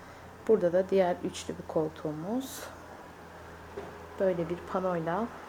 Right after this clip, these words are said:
güzelleştirmişler. Şimdi şöyle orta sehpamızı göstereyim. Bu da mobilyaya uygun.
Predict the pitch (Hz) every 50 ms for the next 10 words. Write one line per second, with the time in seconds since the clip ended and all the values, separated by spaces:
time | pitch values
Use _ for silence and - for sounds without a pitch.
0 | - - - - - - - - - - - - 80 - - - - - - -
1 | - - - - - - - - - - - - - - - - - - 180 180
2 | 165 160 156 - - - - - - - 156 156 156 - - - - - - 170
3 | 190 220 254 262 - - - - - - - - - - - - - - - -
4 | - - - - - - - - - - - - - - - - - - - -
5 | - - 208 190 180 - - - - - 226 208 196 180 170 156 175 190 214 226
6 | - - - - - - - - - - - - - - - - - - - -
7 | - - - - 214 214 - - 185 - - 175 175 - - 180 175 170 165 -
8 | - - 165 - - 151 - - - - 160 151 156 156 165 190 233 262 254 -
9 | - - - - - - - - - - - - - - - - - - - -
10 | - - - - - - - - - - - - 208 180 180 175 180 175 175 180
11 | 170 156 156 156 156 156 - 135 165 175 170 160 - 185 202 240 302